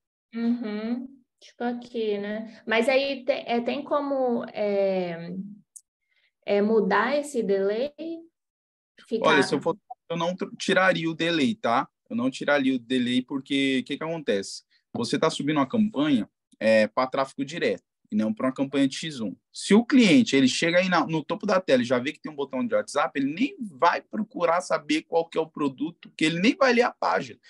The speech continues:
Speaker 2: Ele simplesmente
Speaker 1: Ah, tá.
Speaker 2: vai clicar no botão e, e você que tem que se virar pra explicar pra ele.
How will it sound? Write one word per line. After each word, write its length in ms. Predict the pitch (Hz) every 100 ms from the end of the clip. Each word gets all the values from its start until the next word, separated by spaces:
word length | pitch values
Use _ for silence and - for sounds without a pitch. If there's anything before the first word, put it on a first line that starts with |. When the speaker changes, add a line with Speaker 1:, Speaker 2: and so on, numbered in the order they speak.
| - _ 131
Speaker 2:
Ele 100 | 127
simplesmente 640 | - 226 - 175 190 247
Speaker 1:
Ah, 60 | -
tá. 60 | -
Speaker 2:
vai 160 | 180
clicar 260 | - 202 185
no 80 | 175
botão 380 | 170 165 180
e, 160 | 220 214 -
e 80 |
você 440 | 160 175 - - -
que 200 | - 262 214
tem 180 | 220
que 80 | 247
se 160 | - 254
virar 320 | 285 190 190
pra 100 | 233
explicar 380 | 247 233 208 196
pra 240 | 220 196
ele. 240 | 160 147